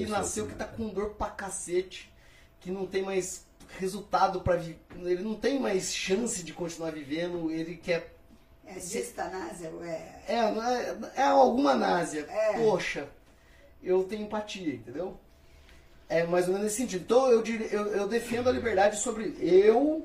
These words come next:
Speaker 2: eu, Murilo, defendo a liberdade sobre tudo. Por isso que eu questiono muito,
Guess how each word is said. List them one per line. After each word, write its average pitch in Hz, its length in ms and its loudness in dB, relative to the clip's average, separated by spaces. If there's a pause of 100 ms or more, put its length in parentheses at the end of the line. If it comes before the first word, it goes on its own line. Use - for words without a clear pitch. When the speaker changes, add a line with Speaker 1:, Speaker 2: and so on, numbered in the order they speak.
(120)
Speaker 2:
eu, 175 240 2
Murilo, 190 760 -2 (160)
defendo 143 280 -10
a 170 40 -8
liberdade 170 400 -4
sobre 202 300 -8
tudo. 170 300 -16
Por - 120 -10
isso 190 120 -16
que 247 80 -10
eu 240 120 -6
questiono 220 480 -8
muito, 233 460 -8